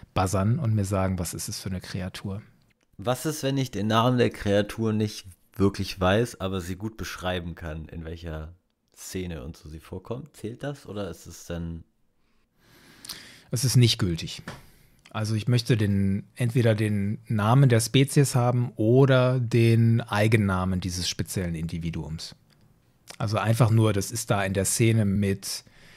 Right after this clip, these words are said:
Speaker 1: äh, Ahsoka in Clone Wars Staffel zwei, das Vieh, das würde mir nicht reichen.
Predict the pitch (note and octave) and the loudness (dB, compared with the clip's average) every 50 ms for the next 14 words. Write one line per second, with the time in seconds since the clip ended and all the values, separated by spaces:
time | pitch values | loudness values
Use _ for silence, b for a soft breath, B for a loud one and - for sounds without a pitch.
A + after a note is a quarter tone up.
0 | B B B B B B A2+ G#2+ G#2 G#2+ - - A#2+ A2+ A2+ - B2+ A2+ G#2+ G#2 | B B B B B B -6 -4 -4 -2 0 4 4 4 4 4 4 4 4 4
1 | G2+ - G#2 G2 G2 G2 - - - A2+ G#2+ A2 G#2 G2+ G2 F#2+ G2+ - - G#2+ | 2 0 0 0 0 -2 -2 -2 0 0 2 2 2 2 2 2 0 0 -2 -2
2 | F#2+ - G2 - - - G#2+ G2 G2+ G#2 F#2+ G2+ G2 - - - A#2+ G#2 G2+ G#2 | -2 -2 -2 -4 -2 -2 0 2 2 2 2 2 0 0 0 0 0 0 0 0
3 | G2 G2 F#2 F2+ - - - E2+ E2 D#2+ D#2 D2+ D2+ - - - D2 - - | -2 -4 -4 -4 -4 -4 -4 -4 -4 -2 -4 -4 -6 -8 -10 -12 -14 -14 -18